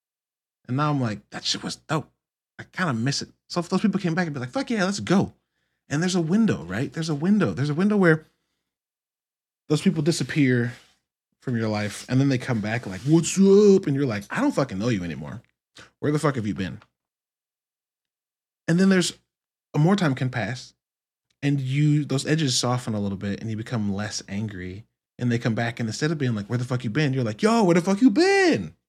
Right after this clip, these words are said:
What's up? How's it, how you, how's the family? Your kid's, like, twenty now.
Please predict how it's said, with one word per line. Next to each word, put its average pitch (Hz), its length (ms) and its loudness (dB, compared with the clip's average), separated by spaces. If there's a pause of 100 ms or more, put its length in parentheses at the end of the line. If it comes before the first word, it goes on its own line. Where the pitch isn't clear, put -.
(460)
What's 160 220 0
up? 403 380 0 (560)
How's 160 220 2
it, 214 160 0
how 156 200 0
you, 226 180 2
how's 185 360 4
the 233 80 4
family? 247 520 2 (280)
Your 156 120 2
kid's, 190 320 4
like, 214 160 2
twenty 143 460 4
now. 85 260 -4